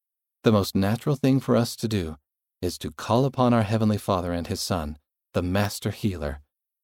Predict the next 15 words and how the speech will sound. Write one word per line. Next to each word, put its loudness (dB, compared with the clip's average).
to 0
show 2
forth 2
their 4
marvelous 4
power -4
to 2
bless 4
the -2
people -4
of -8
the -4
earth. -8
I 4
invite 4